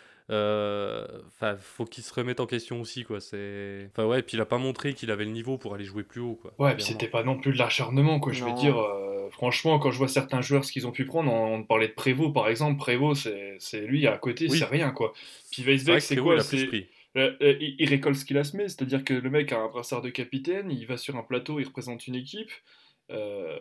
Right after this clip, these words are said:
Speaker 2: il, il parlait de son souhait de jouer en Ligue un, c'est normal, c'est un mec qui a des ambitions, et c'est tout à fait normal. Mais de commencer à insinuer que, en gros, euh, tu peux jouer en Ligue un avec Sochaux, mais pourquoi pas ailleurs ?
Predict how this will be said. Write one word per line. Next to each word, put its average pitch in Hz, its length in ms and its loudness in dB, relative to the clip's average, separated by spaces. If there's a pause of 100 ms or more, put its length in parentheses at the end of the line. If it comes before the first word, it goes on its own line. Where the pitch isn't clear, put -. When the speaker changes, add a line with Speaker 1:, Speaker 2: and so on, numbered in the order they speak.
Speaker 2:
il, 151 240 -12
il 147 220 -6 (160)
parlait 170 220 4
de 139 40 -2
son 151 160 -2
souhait 147 160 0
de 139 60 0
jouer 139 160 2
en 120 80 2
Ligue 117 220 -6
un, 151 140 -2
c'est - 380 -6
normal, 113 360 2
c'est - 160 -4
un 110 60 2
mec 127 180 0
qui 123 120 -4
a 110 60 0
des 113 180 -6
ambitions, 117 560 -8
et 98 60 -12
c'est 107 140 -8
tout 110 180 -16
à 113 100 -4
fait 107 160 -10
normal. 139 420 0 (500)
Mais 113 120 -4
de - 60 -16
commencer 131 440 -2
à 131 80 0
insinuer 139 580 0
que, 135 240 2
en 120 120 -2
gros, 131 400 2
euh, 110 80 -2
tu - 160 -16
peux 117 140 -8
jouer 117 180 -8
en 117 40 -4
Ligue 120 220 -8
un 131 80 -2
avec 110 220 -4
Sochaux, 135 360 -2
mais 113 240 -2 (220)
pourquoi 135 320 -4
pas 117 140 0
ailleurs ? 156 400 -2